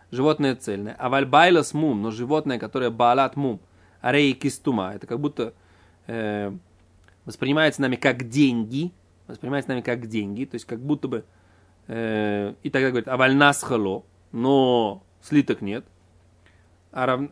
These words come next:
то есть вот это вот мнение, на это мнение задает вопрос Рав Амнун сейчас. То есть интересный скачок такой, как бы, да, у нас получается. Давайте посмотрим вот это мнение, оно здесь. Вот здесь на Кав Бет, Амуд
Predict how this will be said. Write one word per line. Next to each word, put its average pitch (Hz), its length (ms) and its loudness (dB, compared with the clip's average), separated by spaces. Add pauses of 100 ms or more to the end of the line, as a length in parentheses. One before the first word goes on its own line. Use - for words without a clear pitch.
(120)
то - 40 -8
есть 139 160 -4
вот 151 100 -2
это 220 160 0
вот 170 140 -2
мнение, 214 580 0 (160)
на 151 180 0
это 214 300 2
мнение 240 260 2
задает 180 180 2
вопрос 165 260 -2
Рав 147 100 0
Амнун 131 320 -2
сейчас. - 240 -20 (220)
То - 60 -20
есть - 120 -20 (220)
интересный 185 320 -2
скачок 160 420 2
такой, 107 240 -4
как 117 160 -16
бы, - 80 -14
да, 113 80 -10
у - 160 -14
нас - 120 -12
получается. - 500 -10 (380)
Давайте 107 160 -10
посмотрим 120 260 -6
вот 101 80 -10
это 113 160 -14
мнение, 151 340 -8
оно 113 160 -12
здесь. 117 300 -12 (3250)
Вот 101 100 -14
здесь 113 220 -12
на 104 100 -12
Кав 110 240 -8
Бет, 123 260 -6
Амуд 107 300 -4